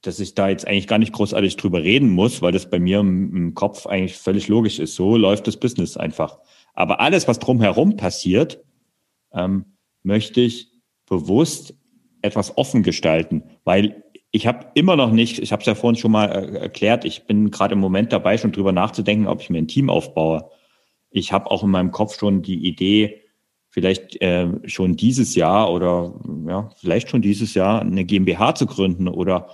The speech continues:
oder, oder. Also, ähm, ob das jetzt was ganz Großes wird, also was Mittelgroßes, ganz groß wird's nicht, Mittelgroßes, oder ob's eine kleine, aber feine Selbstständigkeit bleibt. Ich,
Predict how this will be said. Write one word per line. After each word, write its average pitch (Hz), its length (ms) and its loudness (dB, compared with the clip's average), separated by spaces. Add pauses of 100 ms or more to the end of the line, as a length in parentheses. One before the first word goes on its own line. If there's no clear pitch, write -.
(200)
oder, 101 480 2
oder. 113 500 2
Also, 92 300 -2 (360)
ähm, 98 500 2 (760)
ob - 160 -4
das 117 140 2
jetzt 113 200 0
was 104 160 0
ganz 104 220 0
Großes 160 440 0
wird, 160 380 2
also - 220 -10
was - 180 -14
Mittelgroßes, 92 800 0
ganz - 220 -10
groß - 240 -8
wird's - 180 -12
nicht, - 220 -10
Mittelgroßes, - 640 -4 (640)
oder - 220 0
ob's - 180 -4
eine - 160 -2 (420)
kleine, 131 600 2 (100)
aber 85 160 -2
feine 95 360 2
Selbstständigkeit 113 720 0
bleibt. 113 380 0 (580)
Ich, - 300 -10